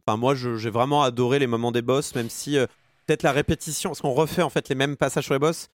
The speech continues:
Enfin, en fait, j'ai, j'ai pas trop compris. Est-ce qu'on fait chemin A, chemin B, chemin A plus B ? Je crois que c'est ça qu'on fait, en fait, quand on fait les boss.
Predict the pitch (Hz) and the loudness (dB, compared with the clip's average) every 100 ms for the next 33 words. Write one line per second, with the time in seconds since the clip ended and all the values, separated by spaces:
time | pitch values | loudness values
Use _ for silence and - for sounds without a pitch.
0 | - 160 226 - 127 190 160 196 - 214 | 0 2 2 -2 -8 -2 0 0 2 0
1 | 196 - 196 214 _ _ - 160 190 - | -2 -4 -4 -4 _ _ -2 0 0 2
2 | 202 - - 202 202 180 - 196 190 180 | 2 2 0 2 4 4 2 2 2 4
3 | 185 170 196 185 180 180 180 165 165 208 | 2 2 0 4 2 2 -2 0 2 2
4 | 240 _ _ _ - 190 196 170 175 160 | 0 _ _ _ -2 0 0 2 0 0
5 | 135 139 120 127 - 123 120 - 120 127 | -2 0 0 -2 -2 -8 -4 0 0 2
6 | 160 - | -2 -6